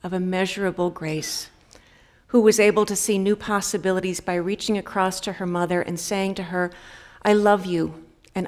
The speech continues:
I will take care of you till death and beyond." Ruth and Naomi loved the same men, and by loving,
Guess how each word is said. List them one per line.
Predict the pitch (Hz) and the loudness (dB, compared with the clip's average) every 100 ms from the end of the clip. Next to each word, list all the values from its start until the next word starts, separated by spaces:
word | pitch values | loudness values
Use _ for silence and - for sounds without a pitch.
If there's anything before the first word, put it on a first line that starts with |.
| - | 4
I | 208 | 6
will | 226 214 | 6 4
take | 226 214 190 | -2 -6 -8
care | - 226 220 202 | -4 0 2 2
of | 185 | -2
you | 170 165 160 160 | -4 -4 -4 -10
till | - 208 190 | -10 -4 -2
death | 185 175 170 - | 0 0 -2 -8
and | 185 175 | -8 -4
beyond." | 175 160 139 143 139 - _ _ _ _ _ _ _ _ _ _ | -4 -4 -6 -6 -10 -16 _ _ _ _ _ _ _ _ _ _
Ruth | 208 226 233 | 4 4 4
and | 208 | 2
Naomi | 196 185 190 196 196 | 2 2 2 2 0
loved | 190 180 185 190 - | 0 2 4 2 -4
the | - | -8
same | - - 180 175 | -6 -4 -2 0
men, | 180 185 | 0 2
and | 190 180 170 | 0 -4 -4
by | 165 | -4
loving, | 165 165 185 190 196 190 | -4 -2 -2 0 -2 -4